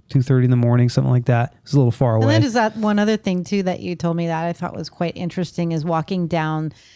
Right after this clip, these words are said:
Speaker 2: uh, Nashville, the, the actual town. You said there was a,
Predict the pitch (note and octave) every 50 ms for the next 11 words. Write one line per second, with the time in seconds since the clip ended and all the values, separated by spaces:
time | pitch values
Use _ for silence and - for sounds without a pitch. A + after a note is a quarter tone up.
0 | _ _ _ _ _ - E3 D#3+ D#3+ E3 E3+ E3 E3 E3+ F3 - - - - D#3+
1 | D3+ D3+ D#3 D#3+ D#3+ E3 - D#3+ D#3 D#3 D3 D3 D3+ - - E3 D3 - - -
2 | E3+ E3+ E3+ E3 D#3+ D3+ C#3 - F3 E3 E3 D3+ D#3 D#3+ D3+ D3+ D3+ C3+ D3